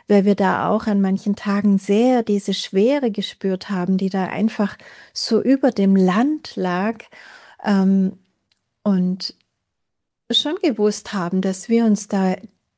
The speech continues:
jenseits dessen aufschwingen können, aber dennoch diese Schwere gemerkt haben. Und es ist einfach so, cern hat offiziell vermeldet, dass es jetzt vier Jahre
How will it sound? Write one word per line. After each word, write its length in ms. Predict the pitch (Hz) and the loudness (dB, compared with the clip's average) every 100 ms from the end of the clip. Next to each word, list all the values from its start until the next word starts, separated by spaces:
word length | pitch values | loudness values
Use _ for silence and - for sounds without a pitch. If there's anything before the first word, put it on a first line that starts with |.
| - - | -20 -6
jenseits 920 | 208 202 240 320 359 254 196 185 - - | -2 2 4 4 2 2 2 0 -6 -8
dessen 400 | 175 - - 170 | -8 -8 -6 -4
aufschwingen 800 | - 254 - - - 170 170 170 | 0 0 -2 -6 -2 0 0 -4
können, 500 | - 160 170 175 190 - - - | -4 -4 -4 -6 -6 -10 -20 -14
aber 220 | - 214 208 | -6 -2 0
dennoch 320 | 185 220 247 | 2 2 0
diese 320 | - 208 196 | -2 -4 -4
Schwere 720 | - 180 - 180 170 208 226 | -4 -8 -6 -2 0 0 -2
gemerkt 680 | 214 190 165 170 185 - - | 0 0 0 -2 -6 -10 -10
haben. 520 | 165 165 151 180 185 - - - - - | -8 -6 -4 -4 -8 -16 -20 -20 -20 -6
Und 260 | 208 190 | 0 0
es 140 | 196 - | 0 -2
ist 180 | - 226 | -4 -2
einfach 380 | 208 220 220 | 0 0 -2
so, 400 | - - 202 233 254 _ - _ | -4 -2 0 0 -2 _ -20 _
cern 400 | - 196 202 247 | -2 0 2 2
hat 160 | 226 214 | 0 -2
offiziell 500 | 214 233 214 208 185 | -4 -4 -2 -2 -2
vermeldet, 680 | - 190 185 170 214 254 254 | 0 2 2 0 0 0 -2
dass 180 | 196 - | -6 -4
es 160 | 190 | -4
jetzt 240 | 196 185 - | -4 -4 -10
vier 380 | - 208 208 202 | -4 0 0 0
Jahre 760 | 180 170 190 208 202 196 | -2 0 -2 0 2 2